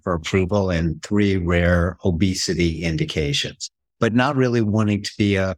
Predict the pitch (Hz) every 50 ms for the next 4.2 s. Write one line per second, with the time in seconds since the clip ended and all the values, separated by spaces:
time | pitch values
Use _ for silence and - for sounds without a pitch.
0 | _ - - 117 123 160 214 220 214 - 127 107 95 92 92 - - - - 104
1 | 90 87 87 82 82 85 85 82 - 82 - - 90 85 85 - - 92 85 82
2 | 80 - - 117 120 117 113 113 110 104 - _ _ _ _ _ _ - 101 101
3 | 95 101 113 - - - 104 92 - - 98 87 85 90 87 82 80 87 95 104
4 | 113 113 - -